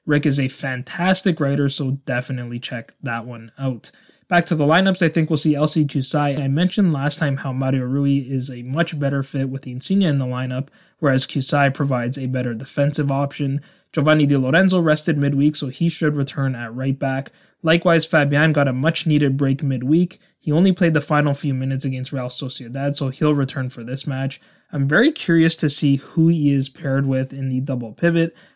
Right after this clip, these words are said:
I've seen some suggestions that Zielinski will return. They were the duo in the double pivot when both were healthy.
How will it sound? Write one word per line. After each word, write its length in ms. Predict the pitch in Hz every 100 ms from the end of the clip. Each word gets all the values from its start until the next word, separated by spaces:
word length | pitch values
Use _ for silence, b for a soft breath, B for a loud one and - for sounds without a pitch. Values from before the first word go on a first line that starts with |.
| -
I've 120 | 143
seen 220 | - 226
some 160 | 208 190
suggestions 600 | 170 151 143 143 156 143
that 200 | 139 131
Zielinski 540 | 135 120 147 170 -
will 200 | 180 170
return. 520 | 170 160 - 160 160 160 b b
They 100 | 160
were 180 | 180 202
the 140 | 180 151
duo 400 | 151 151 151 143
in 140 | 143
the 120 | 139
double 320 | 135 131 135
pivot 380 | 135 139 131 131
when 260 | 131 131 127
both 340 | 135 - -
were 200 | 127 117
healthy. 600 | - 165 175 - 110 160